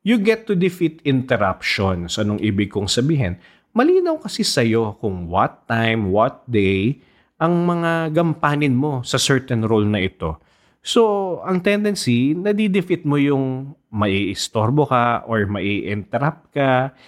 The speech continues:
yung mga schedule na hindi sa swak, right? Kasi may sinusunod ka nga na schedule. Alam mo na by this day or by this time, you should be doing a certain role. Alright? Now, here's my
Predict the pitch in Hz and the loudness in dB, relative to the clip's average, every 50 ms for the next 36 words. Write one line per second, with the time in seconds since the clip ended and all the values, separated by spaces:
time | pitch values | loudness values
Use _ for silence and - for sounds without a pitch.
0 | - - _ _ - 143 147 143 143 147 143 139 139 139 135 123 - - - - | -20 -20 _ _ 0 2 2 2 2 0 0 0 -2 -2 -2 -2 -2 -2 -2 0
1 | 147 135 131 120 117 131 120 120 117 117 117 120 117 110 101 110 98 - 107 98 | 2 2 2 2 2 0 2 2 0 0 0 0 0 0 0 0 -2 -2 -4 -4
2 | - - - - 92 82 76 - _ _ - 107 110 147 190 202 - - _ _ | -4 -4 -4 -4 -4 -6 -6 -8 _ _ -4 0 2 2 0 0 -4 -10 _ _
3 | _ _ _ _ _ _ _ _ _ - 151 - - - 151 139 143 139 131 123 | _ _ _ _ _ _ _ _ _ -2 -2 0 2 2 2 2 2 2 0 0
4 | 131 - 135 123 123 123 110 - - 123 110 110 101 101 - - 98 90 87 87 | 0 0 2 2 2 2 0 0 0 0 0 -2 -4 -4 -6 -6 -4 -2 0 0
5 | 90 90 - - 101 98 90 - - - - 82 80 76 - - - 92 87 82 | 0 -2 -4 -8 -8 -6 -4 -4 -2 0 0 0 0 0 -2 0 2 2 2 2
6 | 82 80 _ _ _ _ _ _ _ _ _ - 101 113 113 113 113 113 120 123 | 0 -4 _ _ _ _ _ _ _ _ _ -2 0 2 2 2 2 2 2 2
7 | 127 123 117 107 104 101 98 95 92 92 101 98 95 113 175 220 - - 165 170 | 0 0 -2 -4 -4 -6 -6 -6 -6 -6 -6 -4 -2 -2 -2 0 -2 -2 -2 -2
8 | 170 165 165 156 131 117 107 113 117 131 156 175 170 - - 147 135 131 131 131 | 0 0 0 0 0 0 0 -2 -2 0 -2 -2 -2 -4 -4 -2 0 0 0 0
9 | 123 117 107 - - 113 104 101 110 98 101 113 113 110 104 101 101 101 92 98 | 0 0 0 0 0 -2 -2 -2 -2 -2 0 0 0 2 0 0 -2 -4 -6 -4
10 | - - - 110 98 92 - - 92 85 82 85 87 87 80 80 78 76 73 73 | -2 0 2 2 2 0 0 -4 -6 -6 -6 -6 -10 -10 -10 -10 -10 -10 -12 -16
11 | 71 71 76 - - 87 101 107 139 190 240 269 - - _ _ _ _ _ _ | -18 -20 -20 -16 -10 -4 0 2 2 4 2 0 -2 -8 _ _ _ _ _ _
12 | _ _ _ _ _ _ - 104 123 143 143 117 85 76 - _ _ _ _ _ | _ _ _ _ _ _ -4 0 0 2 2 0 -2 -4 -10 _ _ _ _ _
13 | _ _ - 180 196 208 214 208 - - 143 156 156 143 143 143 143 147 147 139 | _ _ 0 2 2 2 2 -2 -4 -4 -2 0 0 2 0 0 -2 -4 -4 -6
14 | 135 | -10